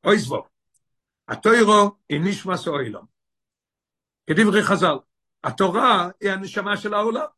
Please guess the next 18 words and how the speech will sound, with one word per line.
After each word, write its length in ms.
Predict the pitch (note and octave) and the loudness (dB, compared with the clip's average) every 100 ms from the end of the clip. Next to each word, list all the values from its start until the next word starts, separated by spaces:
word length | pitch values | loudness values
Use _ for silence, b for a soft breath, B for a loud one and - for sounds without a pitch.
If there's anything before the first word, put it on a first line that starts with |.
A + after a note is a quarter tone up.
| _ _ _ _ _ _ | _ _ _ _ _ _
שהעולם 580 | D#3+ E3+ A3+ G#3+ G3 | -4 0 0 0 -4
נברא 380 | G#3 F3+ F#3+ G#3+ - _ _ | -6 -6 -4 -4 -4 _ _
בשביל 300 | F3+ G#3 A3+ | -14 -4 0
התוירו 500 | G#3+ G#3+ E3 D#3+ F3+ | 0 2 0 0 -2
שנקרא 520 | F#3 G#3 G#3 C#3 D3 | -4 -6 -6 -6 -4
אז 120 | E3 E3+ | -2 0
רישיס. 460 | C4 F4 G3+ G3 _ _ _ | -2 -2 -10 -12 _ _ _
כתוב, 400 | F3+ A3 A3 D#3 | -6 -2 -2 -2
כתוב, 420 | F#3+ G3 G#3+ F3 | -2 0 0 2
אה, 280 | G3+ G3+ G3 - B B | 0 2 0 -2 B B
כתוב, 260 | G3 G#3+ F#3+ | 0 2 2
רש"י 300 | E3+ G3 G3 | 2 0 -2
מביא 260 | F#3 F#3+ | -2 0
את 60 | F#3 | 0
זה 100 | F#3 | 0
גם 220 | G3 G3 | -4 -4
כן 140 | F#3 D#3+ | -6 -6
ברישיס, 640 | D#3 G3 F#3+ A3 A#3 | -4 -4 -6 -8 -12